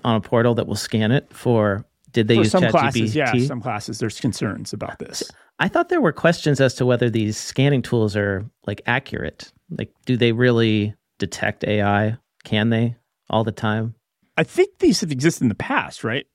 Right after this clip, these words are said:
Speaker 2: Like, when you and I are in college, like, people could, well, not maybe you,
Speaker 1: Well,
Speaker 2: you're a little younger, where they
Speaker 1: that was
Speaker 2: could
Speaker 1: for
Speaker 2: scan for
Speaker 1: plagiarism.
Speaker 2: plagiarism. Exactly,
Speaker 1: No,
Speaker 2: right?
Speaker 1: so they, when I was in college, we, the, all the professors had a plagiarism detector, and they would run all the papers through that, and it would look for, you know, has this paper been previously submitted?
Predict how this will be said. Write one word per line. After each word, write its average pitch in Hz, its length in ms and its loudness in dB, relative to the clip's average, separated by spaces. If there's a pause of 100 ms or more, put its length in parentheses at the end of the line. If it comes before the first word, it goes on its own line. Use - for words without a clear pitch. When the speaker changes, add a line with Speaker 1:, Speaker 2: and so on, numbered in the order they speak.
Speaker 2:
Like, 120 220 -6
when 127 140 4
you 165 80 6
and 156 100 6
I 175 60 6
are 208 100 2
in 123 80 -2
college, 113 280 -4
like, 120 100 -6
people 143 240 -2
could, 123 160 0
well, 113 200 -2
not 120 200 -2
maybe 117 240 2
you, 107 240 4
Speaker 1:
Well, 156 100 2
Speaker 2:
you're 104 120 0
a 104 40 2
little 101 120 0
younger, 104 380 0 (340)
where 143 120 4
they 139 100 6
Speaker 1:
that 165 60 6
was 180 100 2
Speaker 2:
could 160 100 -4
Speaker 1:
for - 40 -8
Speaker 2:
scan 160 200 4
for 135 180 2
Speaker 1:
plagiarism. - 100 -4
Speaker 2:
plagiarism. 143 540 4
Exactly, 151 540 0
Speaker 1:
No, 180 100 2
Speaker 2:
right? 120 260 -6
Speaker 1:
so 175 140 4
they, 185 160 4 (100)
when 151 160 4
I 143 80 2
was 165 120 0
in 180 60 0
college, 120 440 0
we, 110 280 -2
the, 120 260 -2
all 123 160 4
the 131 80 0
professors 110 600 -2
had 101 160 0
a 90 60 0
plagiarism 104 560 0
detector, 87 760 -4
and 101 160 -2
they 98 60 0
would 98 120 -2
run 110 140 2
all 95 140 0
the - 80 -6
papers 95 360 -8
through - 160 -10
that, 104 320 0 (280)
and 107 80 0
it - 20 2
would 101 120 0
look 107 180 0
for, 92 260 -4 (240)
you 101 80 -8
know, 85 120 -6
has 104 240 0
this 90 120 -8
paper 101 280 -2
been 98 180 -4
previously 98 440 -4
submitted? 139 600 2